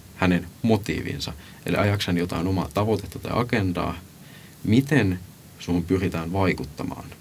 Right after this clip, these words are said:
Eli onko se viesti argumentoiva? Onko se informatiivinen? Onko se faktapohjasta? Tai pyritäänkö sillä vaikuttamaan sun tunteisiin tai mielipiteisiin? Ja sit vielä, että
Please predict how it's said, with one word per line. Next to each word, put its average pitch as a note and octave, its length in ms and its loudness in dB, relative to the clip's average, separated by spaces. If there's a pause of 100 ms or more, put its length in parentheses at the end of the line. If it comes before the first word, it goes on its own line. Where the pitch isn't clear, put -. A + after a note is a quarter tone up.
(300)
Eli - 200 -4 (220)
onko G#2+ 180 2
se G2+ 160 2
viesti F#2+ 380 2 (280)
argumentoiva? G#2 800 2 (560)
Onko F#2+ 200 0
se D#2 200 -2 (400)
informatiivinen? F2+ 960 0 (180)
Onko F#2 160 -4
se - 80 -4
faktapohjasta? F2+ 1080 -2 (640)
Tai F2+ 240 2 (180)
pyritäänkö F#2+ 380 2
sillä F2+ 140 0
vaikuttamaan F2+ 540 0
sun E2 180 -2 (280)
tunteisiin F#2 680 4 (120)
tai F#2 200 0
mielipiteisiin? D#2+ 920 -2 (1500)
Ja G2+ 80 4
sit G2 200 4
vielä, F#2 360 4 (240)
että F2 300 -2